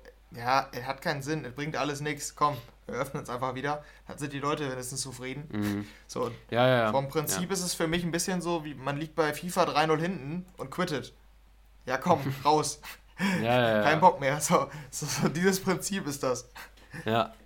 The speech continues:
Speaker 2: Ja, oder andersrum. Äh, ach nee, Quatsch, nee, andersrum macht's keinen Sinn.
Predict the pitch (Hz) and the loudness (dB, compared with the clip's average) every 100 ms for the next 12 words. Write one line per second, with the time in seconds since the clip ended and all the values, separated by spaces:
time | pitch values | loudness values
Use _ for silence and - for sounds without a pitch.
0 | - - - 101 104 123 131 147 - 107 | -20 -20 -4 2 4 6 6 4 0 -2
1 | 101 107 - 104 101 98 - 104 107 98 | -4 -6 -2 0 2 0 -2 -8 -6 -4
2 | 92 - 95 98 98 98 95 - 101 95 | -6 -6 -6 -6 -6 -6 -6 -6 -6 -6